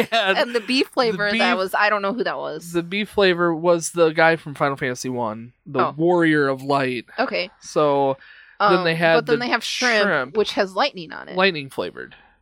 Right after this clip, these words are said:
Speaker 2: Lightning. <laughs> So I was like, "Okay, well, I would really like to find a, a one with lightning on it." So we went shopping.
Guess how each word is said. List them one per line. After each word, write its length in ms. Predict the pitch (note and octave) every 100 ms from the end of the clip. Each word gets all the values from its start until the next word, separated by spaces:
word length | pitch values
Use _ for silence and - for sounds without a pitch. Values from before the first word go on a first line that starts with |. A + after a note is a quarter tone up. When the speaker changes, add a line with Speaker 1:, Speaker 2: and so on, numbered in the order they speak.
| _ -
Speaker 2:
Lightning. 380 | G3 - - -
<laughs> 760 | _ _ - - - - C4 - B3 -
So 240 | - C4 B3+
I 180 | A#3
was 80 | C4+
like, 240 | C#4 B3+ A#3+ D4+
"Okay, 400 | D4+ A#3+ D#3 G2+
well, 500 | G#3+ A3 G#3 G3+ - _ _ _ _ _ _ _ _ _ _ _
I 140 | - D4
would 180 | C#4 A#3+
really 300 | A3 A3 G#3
like 220 | G3 F#3
to 80 | F#3
find 540 | - G3 E3+ E3 E3
a, 680 | - E3+ D#3+ D#3+ D#3+ E3 - _ _ _ _ F3 -
a 80 | G#3
one 260 | F#3+ G3 E3+
with 160 | -
lightning 320 | F#3+ A#2 C3+
on 140 | C#2+ B1
it." 160 | G1+ - _ _ _ _ -
So 280 | - G#3+ G3
we 100 | G3+
went 180 | G#3 F#3+
shopping. 640 | - C#3+ C3+ B2+ F3 F#3